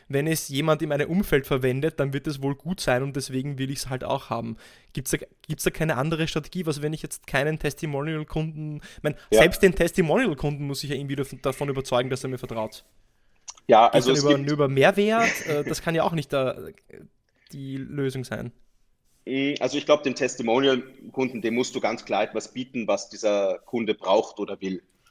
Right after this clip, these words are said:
Speaker 2: Ähm, das können unterschiedliche Dinge sein. Das kann auch eine Bühne sein für den Kunden, du lädst sie ein und machst eine Podcast-Episode, so wie wir zwei das jetzt tun. Ähm, oder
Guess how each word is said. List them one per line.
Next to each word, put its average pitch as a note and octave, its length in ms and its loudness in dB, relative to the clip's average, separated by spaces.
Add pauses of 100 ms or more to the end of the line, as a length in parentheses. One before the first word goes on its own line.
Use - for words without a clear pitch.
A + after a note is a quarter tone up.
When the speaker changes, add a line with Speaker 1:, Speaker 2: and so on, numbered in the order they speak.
(260)
Speaker 2:
Ähm, F2+ 420 0
das - 140 -4
können A2+ 160 4
unterschiedliche A2 560 4
Dinge F#2+ 220 0
sein. F2 160 -2
Das D#2+ 140 -10
kann F#2+ 160 0
auch F#2 100 -2
eine G2 120 -4
Bühne C3 340 8
sein G#2 260 6
für G2+ 140 0
den G2 100 -4
Kunden, G#2 340 0
du G2 60 2
lädst F#2+ 300 0
sie F#2 100 2
ein F#2 240 4
und F#2+ 140 -2
machst - 240 -8
eine - 80 -20
Podcast-Episode, G2+ 920 0
so F#2+ 140 -4
wie F#2+ 140 0
wir G2+ 140 4
zwei G2+ 220 8
das A2+ 140 4
jetzt A2 240 4
tun. A#2 300 4 (560)
Ähm, F#2+ 480 6
oder G2 500 8